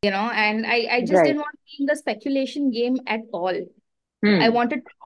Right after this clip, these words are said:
Speaker 1: provide something tangible in this space. So what happened is I, I quit Times of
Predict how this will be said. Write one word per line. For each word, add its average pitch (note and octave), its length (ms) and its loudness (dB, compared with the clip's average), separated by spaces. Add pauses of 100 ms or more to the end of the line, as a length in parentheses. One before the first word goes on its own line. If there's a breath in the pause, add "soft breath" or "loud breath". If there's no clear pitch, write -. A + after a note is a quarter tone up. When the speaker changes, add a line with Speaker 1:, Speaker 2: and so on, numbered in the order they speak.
Speaker 1:
provide C4 360 2
something D4+ 340 -4 (100)
tangible A#3+ 460 0
in G#3 140 -2
this F#3 160 -4
space. F3+ 360 -6
So C4+ 120 -2
what D4+ 160 -2
happened B3+ 460 0
is B3+ 280 4
I, A3+ 220 -2
I A3 100 0
quit A3+ 280 -8
Times A#3 280 0
of A#3 140 -2